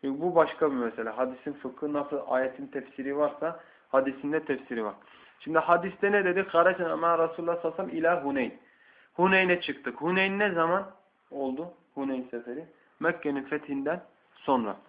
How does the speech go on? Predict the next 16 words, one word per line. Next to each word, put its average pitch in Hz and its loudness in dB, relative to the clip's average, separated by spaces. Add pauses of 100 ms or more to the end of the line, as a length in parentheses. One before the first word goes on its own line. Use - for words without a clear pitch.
(880)
"وَنَحْنُ 185 8
هُدَثَاءُ 165 8
أَحْدٍ 190 -2
بِكُفْرٍ." 156 -4 (380)
Biz 156 -4
de 180 4
küfürden 175 -2
yeni 175 0
çıkmıştık. - -8 (340)
Yani 131 4
İslam'a 147 4 (220)
yeni 143 6
girmişler. 113 -4 (1000)
Şimdi 185 -2
bir 180 0
soru. 120 2